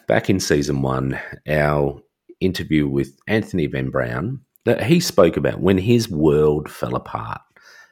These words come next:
the question for him was, "I have done this all my life. I'm an evangelist. I'm pastor," type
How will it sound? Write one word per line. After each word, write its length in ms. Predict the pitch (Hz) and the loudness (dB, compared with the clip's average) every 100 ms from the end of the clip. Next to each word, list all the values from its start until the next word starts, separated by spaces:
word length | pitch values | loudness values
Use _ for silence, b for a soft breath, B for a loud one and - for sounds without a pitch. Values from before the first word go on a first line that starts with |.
| b - | b -4
the 100 | 85 | -4
question 840 | - - 104 101 - 92 69 64 - - | -4 2 2 2 -2 -2 -4 -6 -14 -12
for 160 | - | -6
him 380 | 73 85 71 65 | -4 -2 -2 -2
was, 280 | 65 65 - b b b b | -4 -6 -10 b b b b
"I 120 | 78 | -4
have 220 | 76 87 | -4 -4
done 280 | 87 78 85 | -2 0 0
this 200 | 80 - - | -2 -6 -8
all 140 | 71 69 | -8 -4
my 160 | 67 | -4
life. 500 | 62 62 58 - - _ B B | -4 -6 -8 -12 -20 _ B B
I'm 180 | - 76 | -2 0
an 100 | 73 | 0
evangelist. 960 | 71 69 71 71 69 62 55 - - - - | -2 -2 -2 -2 -4 -8 -10 -12 -14 -10 -6
I'm 380 | 69 67 67 B B B B _ - | -4 -4 -6 B B B B _ -12
pastor," 840 | - 92 87 - - 64 62 - _ _ _ | -6 0 0 0 -2 -2 -4 -8 _ _ _
type 480 | - 73 69 - | -6 -2 0 -2